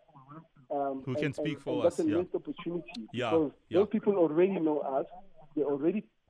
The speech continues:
Speaker 1: trust us somehow. All they need to do is just give us opportunity.
Speaker 2: Yeah.
Speaker 1: And once you give them opportunity, the word of mouth, again, is another key marketing tool. You know,
Speaker 2: Mm.
Speaker 1: if I'm happy with your service, I'll definitely tell other people about it.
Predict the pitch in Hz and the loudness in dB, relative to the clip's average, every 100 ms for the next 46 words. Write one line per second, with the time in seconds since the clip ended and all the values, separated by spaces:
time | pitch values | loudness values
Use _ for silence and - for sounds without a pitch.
0 | _ - - 180 180 190 147 - 143 139 | _ -20 2 2 2 -2 -4 -2 -4 -2
1 | 131 123 147 147 147 _ 147 _ 170 175 | -4 -4 -6 -10 -20 _ _ _ -2 0
2 | 170 160 165 147 147 147 175 143 - 139 | 0 -2 -10 -12 -10 -10 -6 -4 -4 -4
3 | 139 139 131 135 - 147 143 - - _ | -4 -6 -10 -12 -4 -4 -4 -10 -20 _
4 | _ - 120 151 175 185 175 160 160 160 | _ -4 0 4 4 2 -4 -4 -2 -2
5 | 156 156 - - 202 - 247 233 - _ | -2 -4 -8 -8 -8 -10 -16 -16 -20 _
6 | _ _ _ 143 156 170 160 165 196 196 | _ _ _ 2 4 4 4 4 6 4
7 | 165 175 160 135 - 151 143 123 135 139 | 4 2 0 -8 -6 -6 -6 -8 -6 -2
8 | 165 160 170 151 147 156 151 147 135 131 | -2 -2 -4 -4 -4 -8 -10 -8 -8 -10
9 | _ _ _ _ _ _ - - 208 170 | _ _ _ _ _ _ -20 -8 -4 -2
10 | 113 _ _ _ - 139 147 151 - 160 | -4 _ _ _ -6 0 2 0 0 2
11 | 151 170 190 196 180 220 - 156 156 160 | 4 4 2 -2 -4 -4 0 0 0 -4
12 | - _ _ 165 170 160 214 214 214 185 | -8 _ _ -2 -2 2 2 2 -4 -8
13 | 156 165 147 135 135 - 135 - 127 117 | -6 -2 -2 0 -2 -4 -10 -8 -8 -6
14 | 113 113 101 | -6 -8 -10